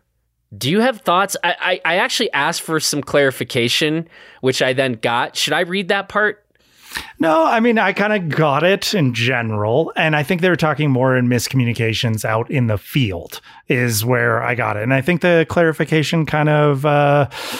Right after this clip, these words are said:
Speaker 2: uh, points to that being, like, out in the mountains while doing stuff. Um, so I'll talk about that. And I think he brings up a really real point, and I think he brings up a really astute point when it comes to being in the backcountry, doing mountainous adventures,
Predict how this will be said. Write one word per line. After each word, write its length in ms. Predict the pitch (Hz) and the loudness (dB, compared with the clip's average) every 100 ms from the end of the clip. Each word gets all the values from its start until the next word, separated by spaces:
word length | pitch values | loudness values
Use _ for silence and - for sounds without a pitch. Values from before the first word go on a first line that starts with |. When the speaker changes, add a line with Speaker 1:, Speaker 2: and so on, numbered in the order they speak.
| - | -6
Speaker 2:
uh, 220 | 156 139 135 | -2 0 0
points 400 | - 151 156 - | 2 2 0 0
to 120 | 175 | 0
that 320 | 175 185 208 | 2 0 0
being, 300 | 147 135 131 | 0 2 2
like, 240 | 120 113 - | 2 -2 -4
out 320 | - 147 156 - | -2 0 0 0
in 220 | 160 143 | 2 4
the 80 | 127 | 4
mountains 640 | 120 120 117 - 117 110 | 2 2 0 0 -2 0
while 140 | 113 | -2
doing 400 | 104 127 113 101 | 0 0 -2 -2
stuff. 440 | 95 - 110 90 - - | -6 -6 -6 -8 -10 -2
Um, 540 | 151 139 135 131 120 - _ _ _ - - | 0 2 2 2 -2 -6 _ _ _ -14 -4
so 340 | - 165 135 - - - _ _ | 2 2 2 -2 -14 -18 _ _
I'll 80 | 175 | -2
talk 160 | 170 | 0
about 200 | 139 127 | 0 0
that. 260 | 113 104 - _ | -2 -4 -6 _
And 540 | - 151 147 139 135 135 _ | -2 0 2 2 0 -4 _
I 160 | 151 160 | 0 0
think 260 | 147 170 147 | 2 0 0
he 140 | 156 | 0
brings 240 | 147 143 | 2 2
up 120 | 135 131 | 2 2
a 60 | |
really 240 | 120 127 127 | 2 2 2
real 240 | 120 120 | 2 0
point, 400 | - 127 127 135 | 0 0 2 0
and 160 | 202 127 | 0 0
I 80 | |
think 220 | 117 127 113 | 0 -2 -2
he 100 | 117 | -2
brings 300 | 117 113 110 | -2 -2 -2
up 160 | 110 | -2
a 60 | 113 | -2
really 380 | 110 110 110 104 - - - | 0 0 -2 -4 -10 -18 -8
astute 520 | - - - 220 226 | -6 -4 -2 -2 0
point 320 | 170 151 135 | 0 2 2
when 120 | 147 | 0
it 140 | 123 117 | -2 -2
comes 460 | - 143 135 120 | 0 2 2 0
to 400 | - 127 127 120 | -2 -2 0 0
being 420 | 113 - 143 147 127 | -2 0 2 2 0
in 80 | |
the 60 | 113 | 0
backcountry, 600 | 107 110 - 110 - 107 | -2 -2 -2 -4 -4 -4
doing 280 | 107 131 127 | 0 0 2
mountainous 360 | 113 107 104 | 0 -2 -4
adventures, 600 | 123 107 104 - 113 107 | -4 -2 -4 -2 -4 -4